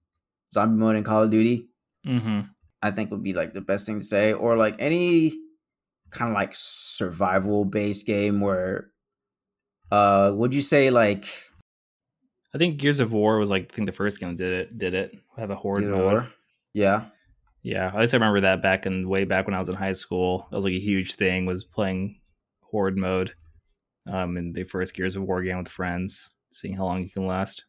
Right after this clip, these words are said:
Speaker 1: Yeah, I guess my, my biggest memory is definitely just Call of Duty Zombies. How about, like, these, um, Don't Starve kinda thing?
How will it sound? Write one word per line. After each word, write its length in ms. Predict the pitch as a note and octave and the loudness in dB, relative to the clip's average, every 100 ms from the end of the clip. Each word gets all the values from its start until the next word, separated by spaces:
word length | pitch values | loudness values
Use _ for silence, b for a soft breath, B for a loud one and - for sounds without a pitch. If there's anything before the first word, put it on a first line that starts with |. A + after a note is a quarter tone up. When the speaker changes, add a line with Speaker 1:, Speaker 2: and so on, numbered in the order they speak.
| _ - | _ 0
Speaker 1:
Yeah, 160 | A2+ | 2
I 60 | G2+ | 4
guess 220 | A#2 D#3+ | 2 2
my, 180 | C3+ D3 | 4 4
my 220 | B2 A2+ | 4 2
biggest 260 | A#2 G2 G#2 | 4 0 -2
memory 300 | F2+ F2+ F2 | -4 -4 -6
is 80 | F2 | -4
definitely 360 | F2+ - F2+ | -4 -4 -8
just 160 | - - | -6 -4
Call 180 | F#2+ F2+ | 0 0
of 60 | |
Duty 160 | F2+ F2 | -2 -2
Zombies. 680 | E2+ F2+ F#2+ F2+ G2+ - - | -4 0 0 0 -2 -4 -4
How 80 | B2 | -2
about, 160 | F#3 C#4+ | 2 4
like, 180 | D4+ D#3+ | 4 2
these, 380 | C3+ A#2 G#2+ - | 0 0 -2 -2
um, 440 | G#2+ F#2 E2 D2 _ _ _ - - | -2 -2 -6 -10 _ _ _ -12 -10
Don't 240 | A2+ B2+ C#3+ | 0 2 2
Starve 540 | - G2+ G#2+ D#3 E3+ | 2 4 6 4 2
kinda 220 | F3 E3+ | 0 0
thing? 380 | F3+ G3 G#3 G3 | 2 2 2 -4